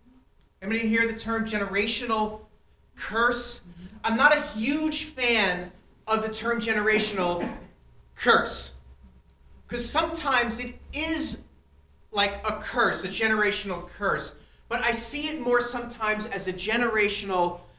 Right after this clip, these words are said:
stronghold. Something that's there, that's in your generational line. I mean, we know it in the natural, right? Like, we, we, obviously we inherit things from our parents. There's, that's,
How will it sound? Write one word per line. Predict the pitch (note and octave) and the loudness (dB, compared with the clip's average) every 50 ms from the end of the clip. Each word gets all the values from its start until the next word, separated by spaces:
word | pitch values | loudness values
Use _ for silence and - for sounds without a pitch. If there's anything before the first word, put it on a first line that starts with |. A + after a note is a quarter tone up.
| - - - - | -20 -20 -20 -16
stronghold. | - - - - - - - F#3+ F#3 G#3 G#3+ G#3 G3 F3 D3+ B2+ - - - - - - - - - _ _ _ _ - - - - - - - - - - - - _ _ _ - - - - | -12 -10 -8 -6 -6 -6 -4 0 4 8 10 10 8 8 2 -2 -6 -8 -8 -10 -12 -18 -20 -20 -20 _ _ _ _ -20 -20 -20 -20 -20 -20 -20 -20 -20 -20 -20 -20 _ _ _ -20 -20 -18 -12
Something | - - - - C#4+ D4 E4 E4 D#4+ - - E4+ E4+ E4 D#4+ | -8 -6 -4 0 0 0 0 0 -4 -6 -6 -6 -4 -2 2
that's | D4 C#4 C4 C4 - - F3 | 2 2 2 2 -2 -8 -8
there, | - G#3 A#3 A#3 G#3+ F3 C#3+ B2 A#2+ A#2 A#2 - - _ _ _ - _ _ - | -2 0 2 2 2 2 0 -2 -4 -8 -10 -14 -18 _ _ _ -20 _ _ -4
that's | A3 A#3 A3+ - - - - - | -2 -2 -2 -2 -6 -8 -8 -6
in | C4+ D4 E4 F4 F4+ F4 F4 | -4 -2 -2 -2 -2 -2 -4
your | D#4 D#4 D#4 D4 | -4 -4 -4 -4
generational | - G#3+ - - B3+ C4 C4+ C4 B3 A#3 A#3 A3+ A3+ A#3 A3+ - - B3 A3+ A3 A3 G#3+ G3 F#3 | -6 -6 -4 -2 0 0 0 0 0 0 0 0 0 0 -2 -4 -4 -4 -2 0 0 0 0 0
line. | F#3+ G3 G3 F3+ D3+ B2+ A2+ G#2+ - - - - _ _ _ _ - _ _ _ _ _ _ _ _ _ _ _ _ _ _ _ _ _ _ _ _ _ _ _ _ _ _ _ _ _ _ _ _ _ _ _ _ _ _ _ _ _ _ _ - - - | 0 0 0 0 0 -2 -4 -8 -12 -18 -20 -20 _ _ _ _ -20 _ _ _ _ _ _ _ _ _ _ _ _ _ _ _ _ _ _ _ _ _ _ _ _ _ _ _ _ _ _ _ _ _ _ _ _ _ _ _ _ _ _ _ -20 -8 -2
I | C4 | 0
mean, | C4 C#4 C#4 | 2 2 4
we | C4+ C4+ | 4 4
know | C4 B3+ D4 D#4+ D#4+ - | 6 8 8 8 8 6
it | C4+ | 2
in | C#4+ C4 | 2 2
the | C4 B3+ C4 | 2 2 4
natural, | C4 C4 B3+ A#3+ - - G#3 F3+ E3+ | 6 6 6 6 4 0 -2 0 2
right? | F#3+ A3 C4 C4 B3+ | 6 6 6 6 6
Like, | A#3+ A#3 A3 | 4 0 0
we, | C4 C4 B3+ | -4 -4 -4
we, | B3+ B3 B3 B3+ B3 A3+ A3 - | -4 -4 -4 -4 -4 -6 -2 4
obviously | A#3 C#4 E4+ F4 F4 D#4+ D#4+ - - D4 C4+ | 8 8 8 8 6 2 0 0 -2 -2 0
we | C4 B3+ B3 | 2 2 2
inherit | A#3+ - A3+ C4 B3+ B3 A#3+ - | 2 2 6 6 8 8 6 4
things | A3+ G#3 G3 F#3+ | 0 -2 -2 -2
from | - G#3 G3 | -2 0 0
our | F#3 F#3 | 0 0
parents. | - G3+ D#3 C3+ C3 - | 0 -2 -2 -2 -2 -4
There's, | - G3+ G3 - | -4 -4 -4 -4
that's, | F#3+ - - A3+ A#3 A3+ A3+ - - | -6 -2 2 4 4 4 4 0 -8